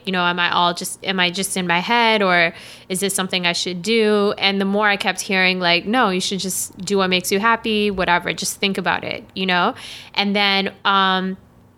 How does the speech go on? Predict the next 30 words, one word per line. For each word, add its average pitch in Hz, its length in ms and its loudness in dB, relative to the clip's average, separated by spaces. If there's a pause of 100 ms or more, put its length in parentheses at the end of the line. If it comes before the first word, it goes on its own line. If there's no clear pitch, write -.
(400)
when 208 160 2
I 208 160 2
did 262 560 -2
finally 196 500 2
do 185 240 0
it, 180 280 2 (100)
I 190 300 2
went 214 220 0
to 262 60 -4
my 247 120 2
H 185 300 0
R 175 420 2
and 190 280 2
they 202 100 2
actually 214 340 2
made 196 180 4
it 185 80 2
harder 226 380 0
for 202 180 -2
me 170 220 -4
to - 180 -2
quit, 190 400 0
which 208 220 0
is 202 120 0
what 190 200 0
scared 202 360 2
me 185 140 0
even 180 180 -2
more 196 300 2
because 180 540 0